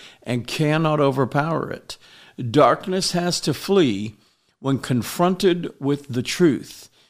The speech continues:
That's why Jesus said, "You shall know the truth, and the truth you know will make you free." Not set you free, but make you free. Amen?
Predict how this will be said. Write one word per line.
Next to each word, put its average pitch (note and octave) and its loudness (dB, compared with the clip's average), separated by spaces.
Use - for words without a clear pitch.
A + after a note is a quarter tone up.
That's A#2 -4
why C3 2
Jesus C#3+ 0
said, D3 0
"You C#3 0
shall A#2+ 0
know C#3+ 4
the F#3 2
truth, F3 -2
and A#2 -2
the A2 -4
truth G3+ -4
you F#3+ -2
know E3+ 0
will A#2+ 0
make D3 0
you D3+ -2
free." C#3+ -6
Not C3+ -4
set - 0
you C3+ -2
free, D#2 -8
but A#2 -2
make E3 2
you B2 0
free. - -10
Amen? D#3 0